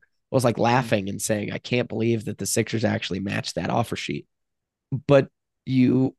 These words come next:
Speaker 1: like, why? Oh, I, that's what I wanna know. I know Embiid plays a ton of minutes. Maybe you can play Paul Reed with Embiid. We don't know because Doc Rivers never did it.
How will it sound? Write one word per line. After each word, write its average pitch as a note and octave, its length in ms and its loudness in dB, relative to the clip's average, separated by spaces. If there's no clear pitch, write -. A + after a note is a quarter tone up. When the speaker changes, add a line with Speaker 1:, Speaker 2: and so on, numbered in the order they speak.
Speaker 1:
like, A#2+ 240 2
why? C3 640 2
Oh, - 200 -4
I, - 200 0
that's C3 240 2
what C3 120 6
I C3 100 8
wanna C3 180 4
know. F#2+ 240 -4
I B2+ 100 0
know C#3+ 160 6
Embiid C3 300 4
plays C3 200 4
a A#2+ 60 -2
ton C3 180 0
of A2+ 40 -2
minutes. A#2+ 360 -2
Maybe D3 340 6
you G#3+ 160 4
can G#3 180 -2
play G3 240 2
Paul E3+ 320 2
Reed E3+ 240 2
with D3+ 240 -2
Embiid. C#3 540 -4
We C3+ 140 -4
don't D3+ 340 -2
know F3+ 220 2
because C#3 240 -4
Doc C3+ 260 -4
Rivers C#3+ 220 -4
never B2 200 -4
did A#2+ 180 -2
it. - 120 -10